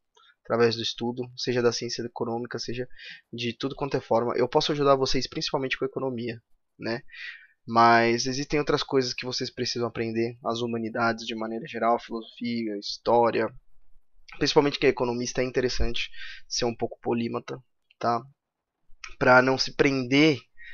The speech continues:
ao seu universo fechado e entender que existem outras, outros aspectos que também influenciam além da economia. Assim como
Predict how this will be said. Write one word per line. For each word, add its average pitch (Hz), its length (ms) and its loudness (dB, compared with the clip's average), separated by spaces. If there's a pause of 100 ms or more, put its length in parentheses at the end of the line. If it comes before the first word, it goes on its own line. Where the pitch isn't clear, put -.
(220)
ao 123 120 -4
seu 127 160 0
universo 123 400 4
fechado 123 440 4
e 131 40 -2
entender 120 380 -4
que 117 220 -2
existem 120 320 -6
outras, 117 440 0
outros 120 360 -4
aspectos - 480 -2
que - 100 -14
também 120 200 -2
influenciam 113 460 -6
além 117 200 -2
da 113 60 -2
economia. 123 560 -6 (720)
Assim - 320 10
como 123 760 -2